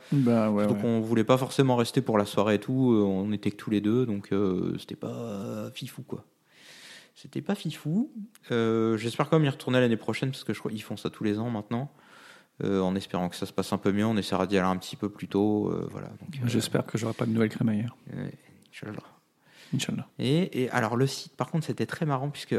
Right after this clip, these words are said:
Speaker 2: en arrivant devant le site, euh, de la manifestation, qui était, euh, pas très loin d'Angoulême, j'ai oublié le nom.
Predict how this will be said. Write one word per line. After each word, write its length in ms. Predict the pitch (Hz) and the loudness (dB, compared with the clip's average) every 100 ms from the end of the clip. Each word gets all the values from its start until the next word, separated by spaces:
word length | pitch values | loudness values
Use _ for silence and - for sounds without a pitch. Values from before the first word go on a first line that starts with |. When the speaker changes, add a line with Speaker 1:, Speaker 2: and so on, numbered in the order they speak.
| - | -2
Speaker 2:
en 120 | 120 | -2
arrivant 360 | 123 127 131 | 0 0 2
devant 240 | 139 127 123 | 2 2 0
le 60 | 117 | -6
site, 360 | - 170 - _ _ _ _ _ _ _ _ _ _ - | -8 -10 -12 _ _ _ _ _ _ _ _ _ _ -10
euh, 360 | 117 110 107 107 | -6 -4 -2 -4
de 120 | 107 | -2
la 160 | 110 104 | 0 0
manifestation, 720 | 107 117 - 104 113 - 147 | 0 -2 -6 -8 -8 -4 -4
qui 160 | 156 98 | -2 -6
était, 260 | - 117 | -2 0
euh, 580 | 120 98 92 95 95 92 - _ | 2 0 0 -2 -4 -6 -10 _
pas 120 | 233 | -6
très 260 | 233 - 185 | -4 -2 0
loin 200 | 170 170 | 2 2
d'Angoulême, 380 | 160 131 131 139 | 2 2 2 2
j'ai 60 | 123 | 0
oublié 200 | 110 110 | 0 0
le 60 | |
nom. 180 | 110 123 | 0 -4